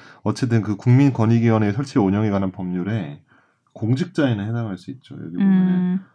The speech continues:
Speaker 1: 공직 유관단체의 장및 그 직원으로 돼 있거든요.
Speaker 2: 네.
Speaker 1: 그래서 공직 유관단체라고 볼 수도 있을 것 같은데.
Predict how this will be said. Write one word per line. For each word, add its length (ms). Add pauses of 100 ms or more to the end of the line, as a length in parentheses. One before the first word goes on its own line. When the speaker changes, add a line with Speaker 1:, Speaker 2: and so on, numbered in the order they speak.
(120)
Speaker 1:
공직 460
유관단체의 920
장및 540
그 260
직원으로 600
돼 160
있거든요. 440 (140)
Speaker 2:
네. 360 (200)
Speaker 1:
그래서 160
공직 460
유관단체라고 880
볼 160
수도 200
있을 180
것 160
같은데. 280